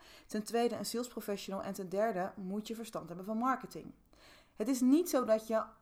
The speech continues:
alles hoeft te weten over marketing, maar er zijn skills die je jezelf moet aanleren om te zorgen dat jij klanten gaat krijgen. Er heersen zoveel oordelen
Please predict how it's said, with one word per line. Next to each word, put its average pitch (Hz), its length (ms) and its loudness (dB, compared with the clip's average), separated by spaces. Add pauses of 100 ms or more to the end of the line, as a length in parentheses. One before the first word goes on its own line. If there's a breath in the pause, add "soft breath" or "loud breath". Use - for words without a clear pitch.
alles 403 320 6
hoeft 226 180 -4
te 185 60 -6
weten 165 280 0
over 147 220 -2
marketing, 160 680 -6
maar 175 180 -4
er 180 100 -6
zijn 175 220 -4
skills 269 560 -4
die 226 120 -6
je 185 140 -4
jezelf 202 380 -2
moet 170 220 -8
aanleren 240 600 -2 (500 loud breath)
om 294 220 4
te 294 100 -4
zorgen 233 340 -2
dat 196 160 -2
jij 190 100 -2
klanten 240 340 -2
gaat - 180 -12
krijgen. - 440 -14 (560 loud breath)
Er 220 140 8
heersen 220 600 2 (240)
zoveel 214 560 2
oordelen 180 560 0